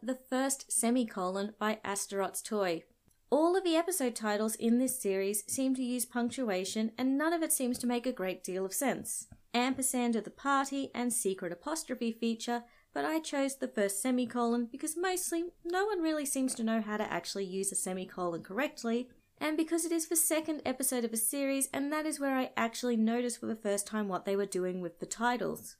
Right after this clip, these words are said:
The first episode uses an exclamation, but I didn't actually realize why they'd used the word until the rest of the episode titles were revealed.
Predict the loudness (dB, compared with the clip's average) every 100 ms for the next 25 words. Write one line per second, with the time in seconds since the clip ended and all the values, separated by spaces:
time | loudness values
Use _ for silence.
0 | _ _ _ -6 0 4 4 2 0 0
1 | 0 0 2 2 2 0 -2 -4 -6 0
2 | 2 2 0 0 0 0 0 0 -4 -4
3 | -4 -4 -2 -2 0 2 2 0 0 0
4 | 2 0 2 -2 -2 -4 0 2 2 0
5 | -2 -2 0 -2 0 0 0 -2 -6 -4
6 | -4 -2 -2 -4 -6 -4 -4 -4 -2 -2
7 | -2 -2 0 0 -2